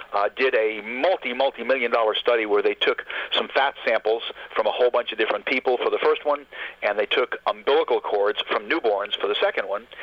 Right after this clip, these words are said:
and they had them analyzed for a couple of hundred different poisons. We're talking about herbicides, pesticides, uh, che-, chemicals, solvents, fluoride, chlorine, and I could just keep on going.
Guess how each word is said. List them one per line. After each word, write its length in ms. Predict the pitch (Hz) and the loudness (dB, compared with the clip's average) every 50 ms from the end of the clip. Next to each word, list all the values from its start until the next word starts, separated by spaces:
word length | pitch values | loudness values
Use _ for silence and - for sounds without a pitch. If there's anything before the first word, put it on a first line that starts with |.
| - - - - | -12 -8 -4 -2
and 140 | - 147 | 0 0
they 80 | 160 165 | 2 2
had 160 | 180 202 196 | 0 0 0
them 100 | 190 180 | -2 -2
analyzed 540 | - 156 170 180 165 139 107 101 101 98 - - | -2 0 0 2 2 2 2 2 0 -2 -2 -2
for 80 | 117 110 | -2 -2
a 40 | - | -2
couple 280 | - 151 - - 131 | -2 -2 -2 -2 -4
of 60 | 113 | -6
hundred 380 | - - 143 143 143 139 131 - | -6 -4 -6 -4 -4 -6 -4 -2
different 320 | 120 117 - 127 120 113 | -2 -2 0 -2 -4 -2
poisons. 380 | - - 117 107 95 - - - - - - _ - - - - - - - - | -2 0 0 0 0 -4 -8 -12 -14 -16 -16 _ -14 -12 -8 -8 -8 -8 -6 -4
We're 80 | - 107 | -4 -2
talking 220 | - 127 117 107 | 0 0 0 0
about 180 | 107 104 104 - | 0 -2 -2 0
herbicides, 500 | 147 135 123 120 - - 104 101 98 - - | 0 0 0 0 0 0 0 0 -2 -2 0
pesticides, 680 | 143 131 - - 117 104 - 107 101 101 98 98 - 110 | 0 0 0 -2 -4 -2 0 2 2 2 0 0 0 0
uh, 240 | 101 107 104 104 - - | 0 0 0 -2 -4 -4
che-, 280 | - 147 147 135 - - | 0 0 0 0 0 -2
chemicals, 400 | - 175 165 143 - - 92 98 - - | -2 -2 -2 -2 -4 -6 -4 -2 0 2
solvents, 480 | 170 156 160 147 123 113 98 - - - - - - - - | 2 4 2 2 0 -2 -4 -4 -6 -8 -8 -10 -8 -4 0
fluoride, 360 | 175 180 160 131 107 107 - - | 2 2 4 2 2 0 -2 -4
chlorine, 440 | - 180 180 165 143 120 101 98 107 98 | -2 0 2 2 2 2 0 -2 -4 -2
and 80 | 120 117 | 0 0
I 80 | 117 | 0
could 140 | - 127 117 | -2 -2 -2
just 100 | 120 113 | -2 -2
keep 140 | - 117 110 | -2 -2 -2
on 80 | 101 | -2
going. 320 | - 139 143 120 98 - | 0 0 0 0 0 -2